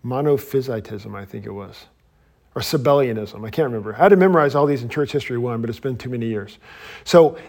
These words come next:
every attempt, every attempt to bring our reason to kind of, like, make it work, it falls apart, because in that analogy,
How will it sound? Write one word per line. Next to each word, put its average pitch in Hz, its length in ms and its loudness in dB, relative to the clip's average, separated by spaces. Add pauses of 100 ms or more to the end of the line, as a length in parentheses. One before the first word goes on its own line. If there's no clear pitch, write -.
every 208 340 6
attempt, 185 520 2
every 202 360 2
attempt 190 420 0
to 156 80 -2
bring 170 260 4
our 160 220 6
reason 139 540 4
to 139 100 -8
kind 143 220 -2
of, 131 100 -2
like, 123 320 0 (300)
make 147 260 2
it 170 100 6
work, 151 480 0 (300)
it 156 120 2
falls 170 340 6
apart, 190 360 4
because 170 300 4
in 180 220 4
that 202 180 6
analogy, 214 760 0